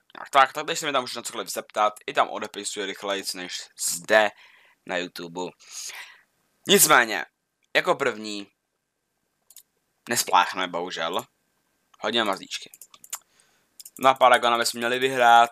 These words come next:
i když znáte to, je dost velká šance, že se něco vymkne z kontroly, i když, eh, OK. Jsme asi úplně vyhrát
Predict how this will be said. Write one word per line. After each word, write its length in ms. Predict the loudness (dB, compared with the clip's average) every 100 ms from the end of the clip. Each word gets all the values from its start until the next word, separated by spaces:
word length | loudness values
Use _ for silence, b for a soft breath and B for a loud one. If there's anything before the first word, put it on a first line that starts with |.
| -2
i 100 | -2
když 260 | 0 0
znáte 380 | 0 2 2 2
to, 240 | -2 -2 -4 -12 -8
je 60 |
dost 320 | -4 -4 -6 -14 -20 -10 -4
velká 320 | -2 -2 -4
šance, 380 | -4 -8 -8 -8
že 140 | -8
se 140 | -8
něco 260 | -6 -6 -4
vymkne 380 | -4 -6 -6 0
z 60 |
kontroly, 520 | 2 2 4 4 4 0
i 160 | -4
když, 540 | -8 -8 -6 -8 -8 -12 -18
eh, 300 | -14 -12 -12 -14 _ _ _ _ _ _ _ -20
OK. 140 | -12 -6 -4 -6 -12 -20 -20 _ _ _ -16
Jsme 120 | -8
asi 180 | -6 -4
úplně 220 | -2 -2
vyhrát 300 | 0 0 0